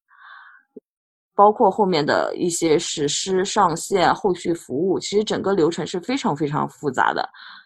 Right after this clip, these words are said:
而且这中间涉及到的人物也不只是说企业的这样一个签字的，就是企业决策者，就是我们说的 decision maker，其中还涉及到很多类似于决策的影响者，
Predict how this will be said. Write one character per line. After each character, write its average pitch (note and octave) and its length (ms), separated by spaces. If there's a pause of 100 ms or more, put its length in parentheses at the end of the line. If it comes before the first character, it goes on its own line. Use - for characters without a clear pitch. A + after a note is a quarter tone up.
(280)
而 G#3+ 100
且 A3 140
这 A3 160
中 A#3 420
间 A#3 260 (600)
涉 - 240
及 F#3 100
到 G3 160
的 E3 80
人 D#3 200
物 G3 100
也 D#3 160
不 G#3 160
只 - 220
是 D#3+ 120
说 E3 440 (400)
企 - 220
业 F3 260
的 A2+ 180
这 F#3 160
样 D#3+ 100
一 A#2+ 80
个 D#3+ 120
签 G#3 320
字 G#3+ 160
的， G2 280
就 E3 120
是 D#3 240
企 - 180
业 D#3+ 80
决 C3+ 160 (240)
策 F#3+ 240
者， - 220
就 - 120
是 E3+ 80
我 D#3+ 40
们 - 100
说 F3+ 140
的 E3 80
decision F3 440
maker， F#3 380 (380)
其 F#3+ 160
中 G3+ 120
还 F#3+ 140
涉 F#3+ 180
及 F#3 120
到 F3+ 80
很 F3 200
多 D#3 400 (240)
类 F3 140
似 E3+ 180
于 D#3 220
决 D3 180
策 G#3 180
的 D#3+ 100
影 D3 200
响 D3 320 (540)
者， C#2+ 260